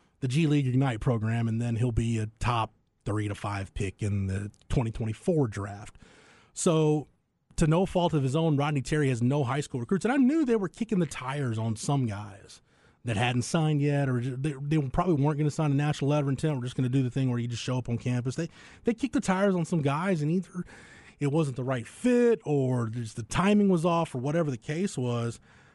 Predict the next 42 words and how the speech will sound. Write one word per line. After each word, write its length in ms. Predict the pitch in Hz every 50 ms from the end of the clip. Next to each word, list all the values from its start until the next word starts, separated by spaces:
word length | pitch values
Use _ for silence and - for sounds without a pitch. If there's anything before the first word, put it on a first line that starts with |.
| _ _ _ -
Uh, 240 | 139 135 131 127 - -
it, 220 | - 151 147 190
it 20 | 196
just 160 | 220 262 -
didn't 180 | 302 294 262 240
work 160 | 240 226 220
out. 220 | 294 320 220 151
But 240 | 143 175 - 156 147
the 120 | 160 160 139
Chris 280 | - - - 208 180
Johnson 520 | - - 165 175 208 214 - 196 170 156 127
timing 640 | - - 147 139 135 131 127 127 127 120 117 123 - _ _
played 280 | - - 160 160 147 131
very 320 | 117 113 147 151 151 147
much 220 | 135 139 139 - -
in 80 | 127
their 120 | 127 123 117
favor. 360 | - - 147 139 123 107 107
You 100 | 107 117
had 100 | 131 131
a 40 | 120
kid 320 | - - 143 139 135 123
that 260 | 127 131 - - -
got 180 | 139 131 135 135
out 120 | 139 135
of 60 | 135 131
his 100 | 123 120
national 340 | 139 135 131 - - 127
letter 200 | 127 135 135 131
of 40 | 123
intent 320 | 123 113 - - 135 127 117
at 60 | 110
the 60 | -
time 260 | - - 131 131 131 117
where 100 | 113 107
you 200 | 104 120 135 139
were 100 | 139 139
looking 180 | 139 135 139
to 60 | 135
add 160 | 131 135 135 131
another 220 | 127 139 123 123
piece 420 | - - 131 135 131 127 - -